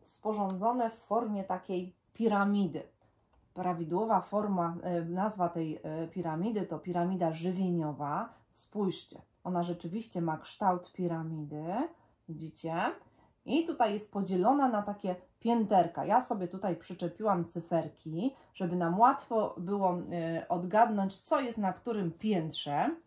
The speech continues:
I tak spójrzcie, na samym dole, czyli na piętrze numer jeden, czego mamy najwięcej? Popatrzcie,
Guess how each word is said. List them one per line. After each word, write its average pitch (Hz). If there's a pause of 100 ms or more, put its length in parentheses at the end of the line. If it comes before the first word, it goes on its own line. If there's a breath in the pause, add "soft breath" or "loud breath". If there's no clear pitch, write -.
(500 loud breath)
I 320
tak 453
spójrzcie, -
na 165
samym 269
dole, 165 (960)
czyli 247
na 165
piętrze 247
numer 180
jeden, 165 (800 soft breath)
czego 359
mamy 233
najwięcej? 180
Popatrzcie, -